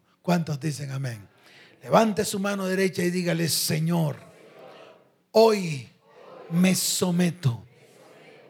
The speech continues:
a tu estrategia, porque tu estrategia me la entregarás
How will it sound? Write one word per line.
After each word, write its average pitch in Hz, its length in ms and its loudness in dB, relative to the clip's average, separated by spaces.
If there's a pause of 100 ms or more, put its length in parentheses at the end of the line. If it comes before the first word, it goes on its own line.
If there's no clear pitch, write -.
(360)
a 147 200 -4
tu 226 120 8
estrategia, 156 920 -2 (1040)
porque 185 340 2
tu 269 200 0
estrategia 226 960 2 (920)
me 208 260 2
la 214 160 4
entregarás 185 1120 0